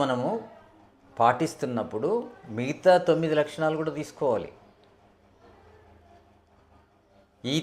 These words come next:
తొమ్మిది లక్షణాలతో పాటు యోగశాస్త్రంలో కానీ ఇంకా మిగతా శాస్త్రంలో చెప్పబడిన ధర్మ లక్షణాలన్నీ కూడా చెడకుండా చూసుకోవాలి.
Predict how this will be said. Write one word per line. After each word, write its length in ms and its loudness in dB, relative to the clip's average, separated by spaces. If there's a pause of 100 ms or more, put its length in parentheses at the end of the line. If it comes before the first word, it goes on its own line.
(100)
తొమ్మిది 340 4
లక్షణాలతో 480 4 (120)
పాటు 300 4 (1120)
యోగశాస్త్రంలో 720 4
కానీ 240 2
ఇంకా 180 0
మిగతా 340 4
శాస్త్రంలో 420 2
చెప్పబడిన 520 0
ధర్మ 240 0
లక్షణాలన్నీ 540 -2
కూడా 180 0
చెడకుండా 480 4
చూసుకోవాలి. 580 -12